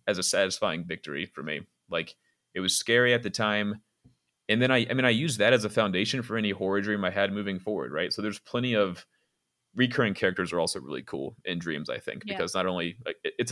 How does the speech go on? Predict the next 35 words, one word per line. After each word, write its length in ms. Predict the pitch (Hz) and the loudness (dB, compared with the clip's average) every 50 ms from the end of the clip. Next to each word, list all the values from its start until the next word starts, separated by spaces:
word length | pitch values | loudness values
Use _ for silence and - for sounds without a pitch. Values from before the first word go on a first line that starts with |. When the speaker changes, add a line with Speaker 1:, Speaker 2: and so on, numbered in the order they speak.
| 104 - - | -2 -2 -2
Speaker 1:
a, 20 | |
it's 140 | - - - | -2 -2 0
what 80 | 110 98 | 2 2
I 20 | |
said 200 | 92 - 85 76 73 | 2 0 -4 -6 -8
before, 240 | 76 - - 69 | -10 -10 -10 -6
right? 160 | 67 80 80 78 | -4 -4 -4 -2
Not 120 | 101 104 | -2 0
only 140 | 107 107 101 | 0 0 0
did 160 | 95 95 85 | -2 -2 -2
you 120 | 92 85 | -4 -6
create 280 | 80 - - 92 87 - | -6 -4 -4 -4 -2 -2
this 140 | 82 82 - | -4 -6 -4
whole 260 | - 90 80 80 82 | -2 -2 -2 -2 -2
world, 360 | - 85 82 76 80 82 85 - _ _ _ _ _ _ _ _ | -2 -2 -2 0 -2 -4 -6 -12 _ _ _ _ _ _ _ _
there's 120 | - 87 | -8 -6
a 60 | 90 85 | -6 -4
personality 640 | - - 104 98 - - 85 85 87 85 85 82 | 0 0 0 0 0 -4 -6 -4 -2 -2 -2 -2
you 120 | 85 85 82 | -4 -6 -6
created, 340 | - - 78 73 73 69 73 | -6 -4 -4 -2 -4 -4 -6
and 80 | 69 73 | -6 -8
that 160 | 67 - _ | -10 -8 _
personality 580 | - 82 - - - 69 73 71 73 71 65 | -8 -6 -6 -6 -6 -4 -4 -4 -4 -4 -6
is 320 | 67 76 - - - - - _ _ _ - | -6 -4 -4 -4 -4 -6 -10 _ _ _ -8
a 60 | 98 | -6
constant 540 | - - - 95 78 85 - - 85 - - | -6 -4 -4 -4 -4 -2 -4 -6 -8 -8 -6
throughout 220 | 87 78 71 - | -6 -6 -6 -6
these 160 | - 64 - | -8 -10 -10
dreams 260 | - - 67 67 - - | -10 -10 -10 -10 -10 -10
where 80 | 65 | -10
you 60 | 62 - | -10 -10
see 120 | - - 64 | -10 -12 -12
this 120 | - - | -12 -10
person. 360 | - - - - - - 67 73 | -8 -8 -8 -8 -10 -10 -6 -2
But 200 | 80 73 - | -2 -2 -2